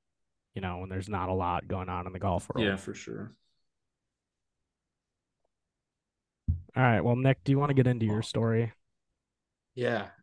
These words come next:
Speaker 3: um, it's a doozy. I don't know how long. I don't wanna, it, it's a doozy of a story. Um, I
Speaker 1: So jump
Speaker 3: played
Speaker 1: into it. <laughs>
Speaker 3: Okay, I'm,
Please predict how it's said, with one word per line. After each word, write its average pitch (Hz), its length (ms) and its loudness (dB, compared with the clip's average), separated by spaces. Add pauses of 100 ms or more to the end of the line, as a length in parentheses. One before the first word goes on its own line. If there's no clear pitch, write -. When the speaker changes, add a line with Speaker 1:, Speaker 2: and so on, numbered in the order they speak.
(140)
Speaker 3:
um, 101 680 -2 (180)
it's - 160 -8
a 120 60 0
doozy. 101 440 -4
I 98 40 -4
don't 110 140 -2
know 113 160 -4
how 110 200 0
long. 110 440 -4 (1800)
I 113 60 -8
don't 117 120 -4
wanna, 101 280 -4 (540)
it, 127 80 -10
it's 135 260 -6
a 180 60 -4
doozy 131 380 -2
of 101 80 -6
a 101 40 -10
story. 104 640 -2 (300)
Um, 98 600 -4 (1700)
I 107 140 -10
Speaker 1:
So 127 140 6
jump 123 180 8
Speaker 3:
played 127 60 6
Speaker 1:
into 127 240 6
it. - 140 -4
<laughs> - 120 -4 (240)
Speaker 3:
Okay, 123 380 -2
I'm, 98 180 -10